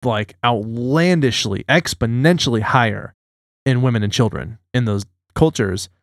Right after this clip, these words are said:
and probably because they were eating the parts of the body that were most likely to have this disease. So probably what happens,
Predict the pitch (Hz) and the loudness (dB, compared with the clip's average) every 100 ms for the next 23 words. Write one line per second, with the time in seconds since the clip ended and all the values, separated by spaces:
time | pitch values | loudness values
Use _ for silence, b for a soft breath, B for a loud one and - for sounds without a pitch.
0 | _ _ 123 113 110 - - 101 123 131 | _ _ -2 -2 -2 -6 -4 2 2 4
1 | 135 143 - 185 123 120 120 - _ 117 | 2 2 2 4 4 2 -2 -10 _ -2
2 | 120 117 113 107 - 135 127 120 113 110 | 2 2 2 0 0 0 2 0 0 0
3 | 107 104 - 120 - 117 104 104 110 104 | 0 -2 0 -2 0 0 0 0 0 0
4 | 110 117 117 - 104 107 104 117 107 104 | 0 0 0 0 -2 -2 -2 -2 -2 -4
5 | - 110 120 90 - - 113 - 175 214 | -4 -4 -2 -4 -4 -4 -4 -2 0 2
6 | 185 143 120 - 139 123 104 104 - | 4 2 2 -2 -2 -2 -4 -4 -8